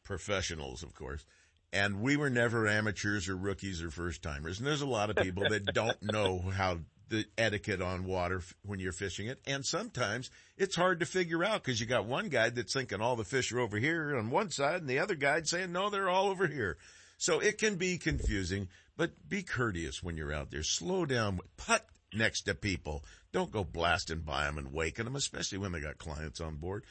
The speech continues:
Speaker 1: or family or kids on board. Be careful out there. Tony, you got some great action for a few weeks. How much longer are you gonna stay at it,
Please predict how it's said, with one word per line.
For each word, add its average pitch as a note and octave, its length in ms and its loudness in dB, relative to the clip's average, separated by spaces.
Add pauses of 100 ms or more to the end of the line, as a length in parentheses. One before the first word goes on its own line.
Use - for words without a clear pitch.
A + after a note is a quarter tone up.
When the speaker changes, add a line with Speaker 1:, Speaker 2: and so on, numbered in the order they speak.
(220)
Speaker 1:
or D#3 140 0
family B2 600 0
or G2 100 0
kids G#2 400 0
on G#2+ 180 -2
board. B2+ 320 -6
Be C#4 100 -10
careful - 460 -6
out A#1 160 -12
there. G1+ 180 -14 (680)
Tony, E3+ 400 4
you D#3 180 0
got D3+ 180 4
some C#3 180 2
great C#3+ 280 4
action A#2+ 340 4
for A2 140 0
a G#2 60 2
few A#2 180 0
weeks. A2+ 200 2
How C#3 100 2
much C#3+ 200 0
longer D3 320 2
are C#3 40 4
you C3+ 100 2
gonna B2 160 0
stay C3 320 4
at B2+ 200 4
it, D#3 120 -2